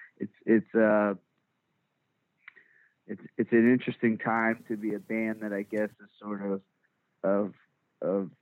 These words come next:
hyped because, you know, in America, it's kinda like just what's the new hot thing. And then in Europe,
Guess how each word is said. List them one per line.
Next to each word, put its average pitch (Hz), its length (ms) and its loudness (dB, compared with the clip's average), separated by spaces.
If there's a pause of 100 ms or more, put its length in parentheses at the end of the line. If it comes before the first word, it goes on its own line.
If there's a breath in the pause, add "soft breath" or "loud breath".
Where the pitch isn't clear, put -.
(160)
hyped 113 540 -2
because, 107 520 0 (140)
you 110 180 -8
know, 101 380 -2 (400)
in 104 180 -4
America, 107 960 2
it's - 220 -10
kinda 107 220 -6
like 101 180 -6 (160)
just 98 200 -12
what's 107 280 0
the 107 220 -2
new 107 520 6 (640 soft breath)
hot 104 320 -2 (120)
thing. 139 500 0 (220)
And 110 220 -6
then 110 540 -2
in 107 240 -6
Europe, 113 440 4